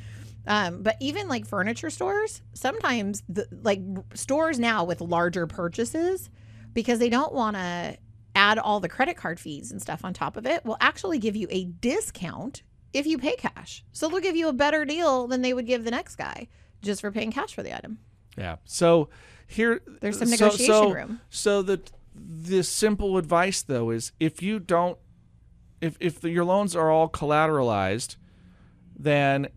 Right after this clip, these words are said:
Speaker 2: you're in a different scenario with your loan. So
Speaker 1: Right.
Speaker 2: that's the step. Now, I would say don't run off and get loans. In fact, if I could give the advice of don't take a loan out for anything but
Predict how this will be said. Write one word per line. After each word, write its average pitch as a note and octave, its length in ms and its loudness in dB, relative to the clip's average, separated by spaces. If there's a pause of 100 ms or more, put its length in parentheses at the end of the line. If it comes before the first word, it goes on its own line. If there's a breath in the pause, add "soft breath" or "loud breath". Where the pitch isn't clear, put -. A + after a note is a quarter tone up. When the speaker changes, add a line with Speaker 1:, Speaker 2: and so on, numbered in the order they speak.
(180)
Speaker 2:
you're D3 200 -2
in D#3+ 60 2
a D3+ 40 2
different C3+ 580 -2 (100)
scenario G#2 600 -2
with F2+ 200 -10
your E2 100 -8
loan. D2+ 480 -10
So - 160 -4
Speaker 1:
Right. C3+ 40 2
Speaker 2:
that's D3 300 2
the C#3+ 140 -2
step. B2 280 -2
Now, D#3+ 260 4 (500 loud breath)
I D4 120 4
would E4 160 2
say C3+ 560 2
don't F3+ 200 2
run F3 160 4
off D#3 160 2
and C#3+ 100 -2
get C3+ 120 2
loans. C3 260 0
In B2+ 120 -2
fact, D#3 300 2
if - 180 -4
I D#3 120 4
could D3+ 160 -10
give D#3 160 0
the D3 100 0
advice C#3 380 2
of B2+ 100 -4
don't D#3+ 200 0
take E3 160 -2
a C#3 60 -4
loan C#3+ 220 2
out B2+ 140 0
for C3 100 -4
anything B2 600 -2
but D3 460 6